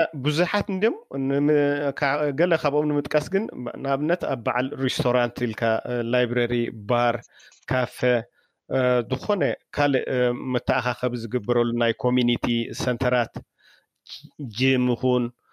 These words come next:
ብዙሕ ብዙሕ ዓይነት ኣሎ። እ፣ ጠቒስካ ይውዳእኒ። ናይ ቆልዑ መዘናግዒ ቦታታት ብምሉእ እዚ ሙሉእ ብምሉእ፣ እ፣ ተዓፅዩ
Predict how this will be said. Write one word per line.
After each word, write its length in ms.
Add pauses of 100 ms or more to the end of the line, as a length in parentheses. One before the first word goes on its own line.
(280)
ብዙሕ 320
ብዙሕ 240
ዓይነት 300
ኣሎ። 160 (140)
እ፣ 260
ጠቒስካ 340
ይውዳእኒ። 400 (100)
ናይ 220
ቆልዑ 440
መዘናግዒ 580 (240)
ቦታታት 540
ብምሉእ 420
እዚ 160 (400)
ሙሉእ 260
ብምሉእ፣ 340 (300)
እ፣ 80 (200)
ተዓፅዩ 540